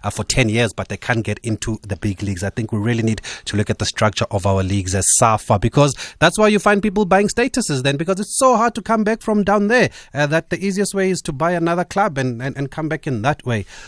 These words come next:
But Coach Owen Dagama, for fear of time, I wanna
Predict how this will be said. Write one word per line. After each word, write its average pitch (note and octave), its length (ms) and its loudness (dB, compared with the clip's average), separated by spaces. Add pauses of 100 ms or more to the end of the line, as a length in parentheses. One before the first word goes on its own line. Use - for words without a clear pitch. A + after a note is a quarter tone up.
(140)
But C#3 120 -2
Coach G3+ 260 4
Owen F#3 180 2
Dagama, D#3 460 2
for C#3+ 160 -2
fear F#3 240 2
of C3+ 260 -4
time, C#3+ 380 0
I C3+ 80 -2
wanna D3 400 2